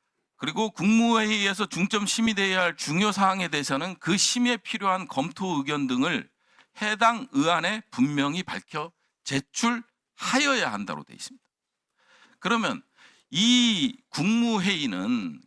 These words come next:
계엄과 관련된, 선포와 관련된 국무회의는 실제적으로는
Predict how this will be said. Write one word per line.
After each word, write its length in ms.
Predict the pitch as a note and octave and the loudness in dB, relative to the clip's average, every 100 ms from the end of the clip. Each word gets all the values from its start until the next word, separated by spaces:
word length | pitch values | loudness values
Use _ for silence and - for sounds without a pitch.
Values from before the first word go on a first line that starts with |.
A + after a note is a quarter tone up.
| - | -14
계엄과 680 | G2 A#2+ F#3+ B3 B3 A#3 | -2 2 2 2 4 4
관련된, 500 | F3+ A#2 G2 E2+ E2+ | 4 2 0 -2 -4
선포와 480 | D3 B3 B3+ - A#3 | -2 0 0 2 2
관련된 580 | F#3 D#3+ D#3+ D#3+ E3+ E3 | 2 0 -2 -4 -4 -4
국무회의는 1200 | - C4 F#3 G#3+ G#3+ D#3+ D#3+ G3 C3+ C3+ G2+ C2+ - _ _ _ _ _ _ _ - | -4 0 4 4 2 2 0 2 4 4 2 -2 -16 _ _ _ _ _ _ _ -4
실제적으로는 1300 | - D4 B3+ _ - B3 B3 A3+ G#3 G#3 G#3 G#3+ | -2 -2 -6 _ -4 0 0 0 0 0 0 -2